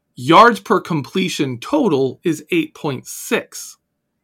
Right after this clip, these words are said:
So Deontay Johnson has a lower yards per catch than the average receiver from Kenny Pickett and a much lower completion percentage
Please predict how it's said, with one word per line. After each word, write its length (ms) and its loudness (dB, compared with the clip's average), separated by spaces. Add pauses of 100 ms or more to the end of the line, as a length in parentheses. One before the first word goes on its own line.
(600)
So 220 6
Deontay 580 4
Johnson 600 -2 (300)
has 200 0
a 100 4
lower 380 6
yards 360 4
per 160 -2
catch 480 -4 (120)
than 160 0
the 160 -2
average 400 4
receiver 440 -2
from 180 -6
Kenny 220 -6
Pickett 380 -10 (1300)
and 280 2 (100)
a 140 4
much 580 2 (100)
lower 220 2
completion 500 -2
percentage 640 -14